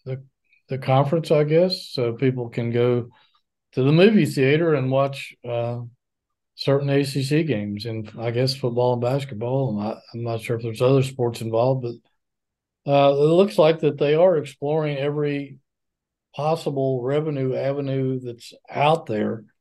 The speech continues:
And, uh, maybe by the time <laughs> all this adds up, Chris,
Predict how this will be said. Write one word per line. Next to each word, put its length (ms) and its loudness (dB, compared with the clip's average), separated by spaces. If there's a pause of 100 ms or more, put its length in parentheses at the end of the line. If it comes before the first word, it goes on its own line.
(640)
And, 400 -8
uh, 300 -6
maybe 340 0
by 220 4
the 80 2
time 240 2
<laughs> 0 -
all 280 0
this 220 2
adds 320 2
up, 220 2
Chris, 420 -6